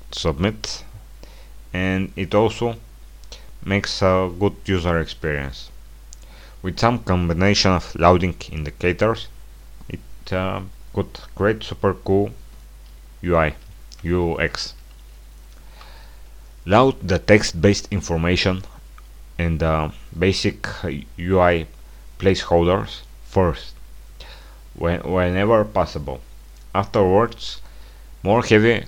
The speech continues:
components like gifs, images,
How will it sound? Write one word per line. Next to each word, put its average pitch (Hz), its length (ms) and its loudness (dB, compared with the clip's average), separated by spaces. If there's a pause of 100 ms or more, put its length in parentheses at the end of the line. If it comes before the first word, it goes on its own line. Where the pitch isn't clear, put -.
(140)
components 92 1000 0
like 73 220 -6 (200)
gifs, - 500 0 (600)
images, 92 800 0